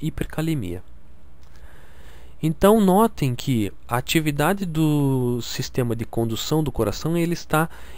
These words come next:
intimamente relacionada com o elet-, com o eletrocardiograma.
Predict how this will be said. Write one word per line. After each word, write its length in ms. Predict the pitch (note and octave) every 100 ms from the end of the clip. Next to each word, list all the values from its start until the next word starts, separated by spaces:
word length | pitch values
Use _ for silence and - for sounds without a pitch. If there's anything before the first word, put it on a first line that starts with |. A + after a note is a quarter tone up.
| -
intimamente 640 | F#3+ A#3+ - G3 D#3+ D#3 -
relacionada 680 | - D3 - C3 B2+ C3+ C#3+
com 220 | - D#3
o 40 |
elet-, 380 | D#3 D3+ D3+ -
com 140 | - D#3
o 40 |
eletrocardiograma. 840 | D3 C#3+ - D#3 F3 E3+ C3 G#2+